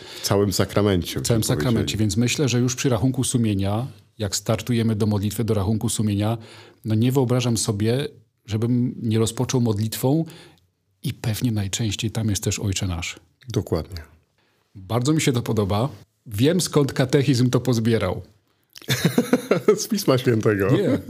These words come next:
Speaker 2: z tych gości, których zacytowałem. Orygenes. Orygenes, tak jak mówiliśmy, szuka klucza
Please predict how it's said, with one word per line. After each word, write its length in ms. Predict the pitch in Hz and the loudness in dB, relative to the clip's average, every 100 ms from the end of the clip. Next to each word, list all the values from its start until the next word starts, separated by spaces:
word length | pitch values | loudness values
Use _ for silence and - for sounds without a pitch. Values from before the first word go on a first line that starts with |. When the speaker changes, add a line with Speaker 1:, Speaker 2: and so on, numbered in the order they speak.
| 254 - | -4 -4
Speaker 2:
z 60 | - | -4
tych 180 | - 135 | 0 2
gości, 320 | 147 147 151 | 2 2 0
których 200 | - 139 | 2 2
zacytowałem. 680 | 135 156 147 127 110 92 82 - _ _ _ _ _ _ - | 2 2 2 2 2 0 -4 -12 _ _ _ _ _ _ -2
Orygenes. 680 | 143 151 117 92 90 - - - _ _ - | 0 2 2 0 -2 -6 -8 -20 _ _ -4
Orygenes, 480 | 123 120 135 180 175 | 0 2 2 2 2
tak 120 | 151 | 2
jak 100 | 123 | 2
mówiliśmy, 440 | 123 131 139 131 110 | 2 2 2 2 2
szuka 300 | 147 - 127 | 0 0 0
klucza 520 | 127 131 131 127 | 0 0 2 0